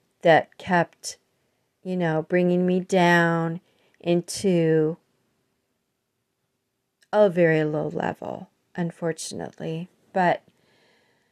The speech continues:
it's something that I had to do in order to forge a new path into something higher that I'm feeling at a higher level and a deeper calling that I have.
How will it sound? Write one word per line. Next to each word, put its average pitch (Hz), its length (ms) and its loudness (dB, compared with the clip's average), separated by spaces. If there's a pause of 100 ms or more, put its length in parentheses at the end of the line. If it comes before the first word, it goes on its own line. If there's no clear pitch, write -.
(460)
it's - 200 -12
something 208 360 2
that 196 160 4
I 180 180 4
had 190 340 0
to 185 100 -8
do 175 720 2
in 180 260 0
order 165 640 0 (180)
to 165 480 2
forge 175 680 4
a 180 120 -2
new 170 240 -2
path 165 600 -2 (960)
into 175 360 -2
something 170 480 -6
higher 185 540 2
that 165 240 0
I'm 156 200 -6
feeling 160 580 -6
at 165 160 -4
a 160 100 -2
higher 170 340 0
level 160 420 -2
and 160 180 -4
a 160 80 -4
deeper 165 380 -10
calling 160 760 -6
that 180 140 -4
I 160 120 0
have. 160 480 -6